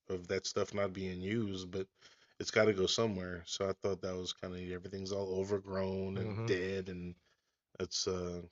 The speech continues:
Speaker 1: it's ju-, I think they, they're just doing a good job of creating that world. Um,
Speaker 2: Yeah, you
Speaker 1: that was
Speaker 2: wanna,
Speaker 1: pretty
Speaker 2: you
Speaker 1: cool to
Speaker 2: want,
Speaker 1: me.
Speaker 2: when you're watching something post-apocalyptic, you want it to feel real.
Speaker 1: Yeah.
Speaker 2: And that's very, it's difficult to do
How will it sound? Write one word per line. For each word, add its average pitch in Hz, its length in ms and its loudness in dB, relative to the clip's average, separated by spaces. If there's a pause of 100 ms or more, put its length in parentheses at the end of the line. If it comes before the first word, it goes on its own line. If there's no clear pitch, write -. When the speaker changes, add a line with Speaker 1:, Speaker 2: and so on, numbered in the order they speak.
(220)
Speaker 1:
it's 131 140 8
ju-, 131 80 12
I 123 80 12
think 123 200 8
they, 107 160 12
they're 95 200 4
just 92 220 -2
doing 98 200 2
a 92 60 2
good 92 200 2
job 95 320 2
of 87 160 -6
creating 98 500 6
that 92 140 0
world. 95 380 0 (840)
Um, 87 440 2 (840)
Speaker 2:
Yeah, 123 140 8
you 110 160 4
Speaker 1:
that 104 60 6
was 123 40 8
Speaker 2:
wanna, 123 220 10
Speaker 1:
pretty 98 140 4
Speaker 2:
you 139 60 6
Speaker 1:
cool 139 80 4
to 139 40 6
Speaker 2:
want, 143 220 10
Speaker 1:
me. 92 80 -2
Speaker 2:
when 143 120 4
you're 143 100 6
watching 151 300 6
something 113 340 0
post-apocalyptic, 98 1000 0
you 101 160 -4
want 104 220 2
it 90 100 -6
to - 100 -8
feel 92 560 -4 (760)
real. 143 320 0 (220)
Speaker 1:
Yeah. 95 260 6
Speaker 2:
And 110 160 6
that's 113 160 8
very, 123 520 8 (320)
it's 101 100 -2
difficult 139 420 8
to 107 100 -4
do 104 320 4